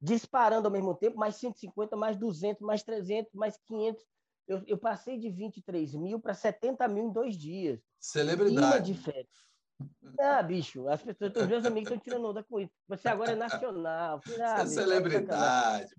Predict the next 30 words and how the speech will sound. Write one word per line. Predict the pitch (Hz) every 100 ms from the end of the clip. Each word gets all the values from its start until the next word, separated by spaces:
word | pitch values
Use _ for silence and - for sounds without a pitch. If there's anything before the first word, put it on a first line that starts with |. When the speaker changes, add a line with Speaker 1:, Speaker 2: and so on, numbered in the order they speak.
| _
Speaker 2:
pô. | 113 - 127 - -
Speaker 1:
<laughs> | 107 123 165 143 -
É, | 170 233 240 202 185 - 160 143 -
você | 147 262
tem | 240 220
tempo. | 131 226 113
Aí | - 254
o, | 285 233 208
o, | 202
e | 208
a | 202
bronca | 151 180 226 285 202 160
disso | 143 208 202 120 - _ _
é | 170
que | 190 - 143 107 - - -
eu | 185
tenho, | 185 240 202
eu | 185
tinha | 175 233
vinte | 196 233 233
e |
três | 196 208 190
mil | 180
seguidores | 180 196 175 156 156 143
meio | 165 180
xoxinhos, | 170 165 160 - 214 247 247 220
que | -
estavam | 156 165 165 170
meio | 160 160
desanimados | 143 143 170 196 202 214 208 220 233 226